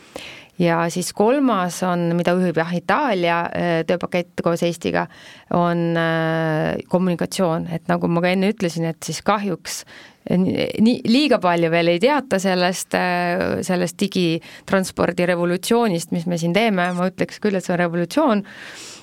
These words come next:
Et, äh, et siis see kommunikatsioon on hästi suure, suure olulisusega, et iga kord, kui me oleme juba midagi suutnud, äh, välja pakkuda, proovida, katsetada, et siis me kindlasti teeme erinevaid seminare,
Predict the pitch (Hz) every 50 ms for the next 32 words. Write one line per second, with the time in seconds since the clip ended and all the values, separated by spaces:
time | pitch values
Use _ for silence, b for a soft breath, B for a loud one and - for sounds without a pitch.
0 | B B B B - - 190 185 180 - _ - 180 180 175 175 170 170 - -
1 | - 165 - _ - 185 180 - - 196 - 170 170 175 170 165 180 175 - 196
2 | 175 165 160 160 180 175 - - 190 175 156 - 175 165 165 170 165 160 156 151
3 | 151 151 165 175 - 160 - 196 190 190 185 170 160 160 160 160 160 156 160 156
4 | 160 160 - - - - - B B B B B B B B _ - 247 - -
5 | - - - 226 285 294 254 220 208 180 - - 185 - 190 180 - 190 180 -
6 | _ _ _ _ _ - - 170 - - 202 190 196 180 165 - 185 185 196 196
7 | 196 196 175 165 160 165 170 175 170 165 170 165 165 165 165 156 - 165 165 170
8 | 170 170 180 165 160 160 - 175 160 - - 190 175 175 175 180 - 165 160 160
9 | 156 - - 165 165 160 160 160 160 160 160 160 165 170 175 170 156 - 196 226
10 | 226 - - 196 190 - 180 170 - 180 190 202 214 202 180 180 175 - 180 170
11 | - 190 226 - 214 185 - - 170 160 170 165 156 156 - - - 160 160 160
12 | 156 - 190 185 180 165 156 - 165 - - - 165 170 B B B B B B
13 | B - 170 170 175 175 175 170 160 156 160 165 - 226 254 240 214 180 175 165
14 | 165 165 165 165 160 160 160 160